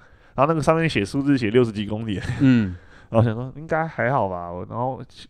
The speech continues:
Speaker 1: 油箱剩一半，然后就继续骑，继续骑，继续骑，继续骑，就发现，诶，怎么开始闪了，还没到。
Speaker 2: 哦，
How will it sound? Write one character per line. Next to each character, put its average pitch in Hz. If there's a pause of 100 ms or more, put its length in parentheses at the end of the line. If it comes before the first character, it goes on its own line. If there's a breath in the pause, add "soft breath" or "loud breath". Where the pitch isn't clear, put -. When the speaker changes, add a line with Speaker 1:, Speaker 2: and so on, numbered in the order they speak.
(240)
Speaker 1:
油 113
箱 139
剩 139
一 110
半， 107
然 87
后 104
就 120
继 135
续 135
骑， 120
继 123
续 127
骑， 110
继 107
续 104
骑， 107
继 104
续 -
骑， 110 (420 soft breath)
就 107
发 120
现， 117
诶， 117
怎 107
么 92
开 123
始 123
闪 92
了， 82
还 95
没 101
到。 117
Speaker 2:
哦， 113